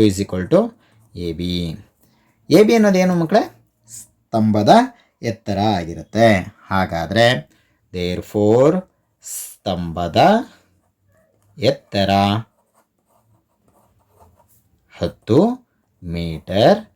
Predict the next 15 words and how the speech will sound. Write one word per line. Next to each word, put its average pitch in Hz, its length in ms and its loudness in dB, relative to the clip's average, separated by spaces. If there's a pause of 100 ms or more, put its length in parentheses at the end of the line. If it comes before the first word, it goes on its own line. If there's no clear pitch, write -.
(440)
ಆಗಿದೆ. 87 480 -8 (2500)
ಈ 95 160 0
ರೀತಿ 120 580 0
ಲೆಕ್ಕವನ್ನ 92 340 -6 (460)
ಬಿಡಿಸ್ಬೇಕು 160 360 -4
ಮಕ್ಕಳೇ. 80 260 -8 (2750)
ಎರಡನೇ 185 340 4
ಲೆಕ್ಕವನ್ನು 147 600 2
ನೋಡೋಣ 117 280 0
ಮಕ್ಕಳೇ. 147 200 0 (1600)
ಬಿರುಗಾಳಿಗೆ 208 720 4
ಸಿಕ್ಕಿ 127 400 -4 (380)
ಒಂದು 139 280 -2
ಮರವು 123 480 2 (480)
ಮುರಿದು 143 400 0